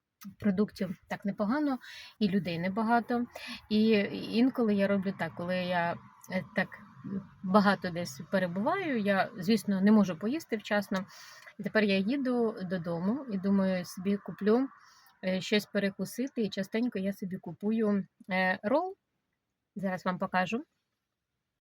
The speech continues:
Я вже <clears throat> з'їла майже половину. Дуже смачні,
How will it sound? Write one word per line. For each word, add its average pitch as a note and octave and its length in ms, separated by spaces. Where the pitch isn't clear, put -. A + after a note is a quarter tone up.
Я F#3+ 120
вже F3 240
<clears throat> - 600
з'їла G3 500
майже A3 300
половину. A3 640
Дуже C4+ 280
смачні, A3+ 600